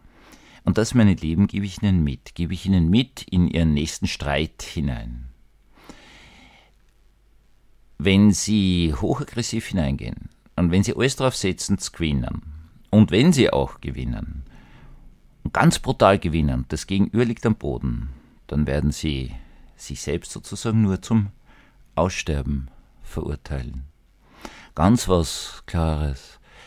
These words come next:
Vielleicht wäre es günstig, wenn Sie gewinnen, dass Sie nicht vollkommen gewinnen, dass Sie dem Gegenüber immer noch etwas geben, dass Sie vielleicht einen Streit gewinnen und dann sagen, "Na, aber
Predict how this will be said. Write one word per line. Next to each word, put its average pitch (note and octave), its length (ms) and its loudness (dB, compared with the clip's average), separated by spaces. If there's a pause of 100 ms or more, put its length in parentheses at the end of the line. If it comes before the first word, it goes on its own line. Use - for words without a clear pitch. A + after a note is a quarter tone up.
(180)
Vielleicht F#2 440 2
wäre G#2+ 180 2
es - 160 -4
günstig, A#2 560 2
wenn F#2+ 180 6
Sie G#2 160 0
gewinnen, E2 640 6 (840)
dass F#2 160 -4
Sie A2+ 80 2
nicht A#2 200 2
vollkommen D#2 840 2
gewinnen, B1 560 -8 (560)
dass - 180 2
Sie A#2+ 80 -2
dem A2+ 200 6
Gegenüber A2 760 2
immer D3 300 8
noch G2+ 520 8 (120)
etwas - 680 0
geben, A2+ 640 -2 (600)
dass - 160 -2
Sie D2+ 80 -6
vielleicht D2+ 540 0
einen C#2+ 280 0
Streit F2 440 0
gewinnen G2 720 4
und - 220 -6
dann E2+ 100 2
sagen, F2 340 2
"Na, E2 260 4
aber C#2 300 0